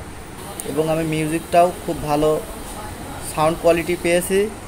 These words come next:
আপনারা চাইলে নিতে পারেন, এগুলোর দাম খুবই কম। এখানে একটি রিসিভ বাটন আছে, এটাই কল রিসিভ এবং এখানে একটি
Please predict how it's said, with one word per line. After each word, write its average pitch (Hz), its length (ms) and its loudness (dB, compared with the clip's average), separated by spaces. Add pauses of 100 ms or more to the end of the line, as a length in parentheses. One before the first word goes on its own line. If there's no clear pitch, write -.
(720)
আপনারা 156 380 4
চাইলে 160 280 4
নিতে 156 240 2
পারেন, 160 240 4 (340)
এগুলোর 151 300 2 (100)
দাম 147 160 4 (540)
খুবই 156 260 -4 (100)
কম। 156 180 2 (1900)
এখানে 156 260 0
একটি 156 220 -4
রিসিভ 147 240 -2 (100)
বাটন 143 240 4 (100)
আছে, 180 200 2 (1200)
এটাই 147 280 4
কল 151 140 6 (120)
রিসিভ 165 260 -2 (180)
এবং 147 140 0 (140)
এখানে 156 220 0 (100)
একটি 170 220 -4